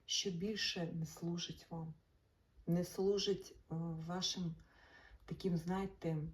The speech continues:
емоційному стану. А, і відкрити двері до нових починань. Ваша інтуїція, внутрішня сила допоможуть вам приймати правильне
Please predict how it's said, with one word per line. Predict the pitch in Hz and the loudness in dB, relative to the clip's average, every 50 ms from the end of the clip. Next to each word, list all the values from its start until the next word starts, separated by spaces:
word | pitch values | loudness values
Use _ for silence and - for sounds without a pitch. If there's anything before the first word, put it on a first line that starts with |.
| - - - | -10 -4 2
емоційному | 180 180 202 196 - - - 220 196 185 175 165 160 160 156 | 2 4 4 2 0 -2 0 2 2 2 2 2 2 0 -2
стану. | - - - - 165 151 147 151 151 156 165 - - - _ _ _ _ _ _ _ _ _ - - - - - - - - - - - - - - - - _ - | -4 -6 -6 -2 -2 0 0 0 -2 -4 -8 -10 -16 -20 _ _ _ _ _ _ _ _ _ -20 -20 -20 -20 -20 -20 -18 -16 -14 -14 -14 -16 -16 -18 -20 -20 _ -4
А, | - 185 180 180 175 175 175 175 170 175 175 170 170 165 160 165 - - - _ _ _ - - _ _ _ _ _ - - | 0 0 0 2 2 2 2 2 2 2 2 2 2 0 -2 -4 -8 -14 -20 _ _ _ -20 -20 _ _ _ _ _ -4 0
і | 208 214 | 2 2
відкрити | 226 226 - - 254 262 247 247 - 180 | 2 2 4 6 8 8 8 6 2 -2
двері | 160 165 165 214 220 208 196 | 0 0 2 2 2 2 2
до | 165 151 170 170 | 2 4 2 4
нових | 165 170 165 160 170 160 - | 4 4 2 2 0 -2 -4
починань. | - - 165 - - - 170 156 156 147 143 147 156 - - - - - - - - - | -6 -8 -6 -4 -4 -2 -2 -2 0 -2 -2 -4 -6 -10 -12 -14 -14 -14 -16 -18 -10 0
Ваша | - 165 190 190 - - 202 | 4 4 4 6 4 2 2
інтуїція, | 180 180 170 - 185 190 220 247 254 - - - 175 170 | 2 2 2 4 4 6 6 6 4 4 4 4 4 6
внутрішня | 170 175 175 175 - - - - - - - 170 165 | 6 4 2 0 -2 -2 2 4 4 4 4 2 -2
сила | - - - - 202 - 214 185 156 156 - - - - - - - - - | -2 -2 2 4 4 4 4 2 0 0 -2 -6 -10 -12 -12 -12 -12 -4 0
допоможуть | 165 170 165 - 170 170 170 175 170 160 165 160 147 - | 0 2 2 4 4 4 4 4 2 2 0 -2 -4 -2
вам | 156 156 170 180 196 196 196 | 0 2 2 2 0 -2 -4
приймати | 190 - - 170 160 160 160 160 165 - - 156 | -6 -4 -2 0 2 2 2 0 0 -2 -4 -6
правильне | 156 - - 170 170 160 156 147 143 143 139 139 143 143 | -4 -2 0 0 2 2 2 2 2 4 4 2 2 0